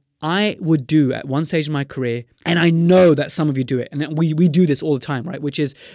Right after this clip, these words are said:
we look at that figure that comes up and says, "You know what? Let me bring this right down so that it kinda matches what my normal hourly fee is." And your, you know, patient's getting a massive, you know, forty, fifty percent discount here. And so the, the lesson I wanna pass on here is remember,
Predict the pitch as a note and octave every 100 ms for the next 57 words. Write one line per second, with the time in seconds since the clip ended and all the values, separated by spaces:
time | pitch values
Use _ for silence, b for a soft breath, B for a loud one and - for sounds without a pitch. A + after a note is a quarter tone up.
0 | B D3 G3 C4 A3+ - - F3+ D3 C#3
1 | D#3 C#3+ D3 - C#3+ D3 - C4+ A#3+ F3+
2 | - B - A#3 A#3+ G#3+ F3+ B - C#3
3 | G#3+ A#3 D#3+ C#3 C3 C#3 A#3 D#4+ - D3+
4 | F#3+ B3+ A#2+ D#3 B3+ _ b A3 G#3 G3
5 | - C4 G3 F3+ F#3+ G3 D#3+ D3+ - E3
6 | D#3+ D3+ E3 F3 F3 E3+ C3+ B2+ B2+ B3
7 | A3 A#2 - - D3+ D#3 D3 E3+ C#3+ G3
8 | G3 F3 D#3+ C3+ D#3+ G#3 F#3 D3 C#3+ B2+
9 | G#3+ G#3 F3 C#3+ G3 - D#3 C3+ G#3+ E3
10 | B2+ B2+ _ _ _ F3+ E3+ G#3 F#3 G3
11 | G3+ F#3+ F3 G#3+ C#4 C#4+ A#3 G3 F#3 F3
12 | D#3+ D3 E3 D3+ D3 C#3 D#3+ D#3+ G3 D3